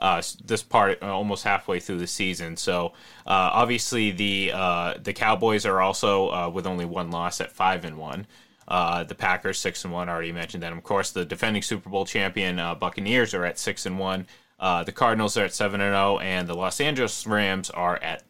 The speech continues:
six and one as well. So, uh, also in the <laughs> N F C West, um, another, uh, one-loss team. So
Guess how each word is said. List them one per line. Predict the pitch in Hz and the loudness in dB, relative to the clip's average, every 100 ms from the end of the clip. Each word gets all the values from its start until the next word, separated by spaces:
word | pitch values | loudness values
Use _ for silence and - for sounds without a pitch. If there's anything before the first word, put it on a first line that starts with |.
| _ | _
six | - - - - 110 - | -14 -10 -4 -2 -2 -2
and | 95 | -4
one | 92 92 - | -2 -2 -4
as | 85 | -8
well. | 90 92 85 80 | -2 0 0 -2
So, | - 82 85 | -4 -2 -2
uh, | 85 82 | -4 -4
also | - 90 82 | -4 -4 -4
in | 85 | -6
the | 82 | -6
<laughs> | |
N | |
F | 87 | -6
C | - 80 | -8 -6
West, | 87 85 - - - _ _ - | -6 -6 -8 -14 -20 _ _ -4
um, | 87 82 | -2 -2
another, | 87 85 85 80 | -4 -4 -4 -4
uh, | 82 80 78 _ - | -6 -8 -10 _ -10
one-loss | 98 87 87 82 - | -6 -4 -2 -4 -6
team. | - 120 104 90 | 0 2 2 0
So | - 113 101 | 2 4 4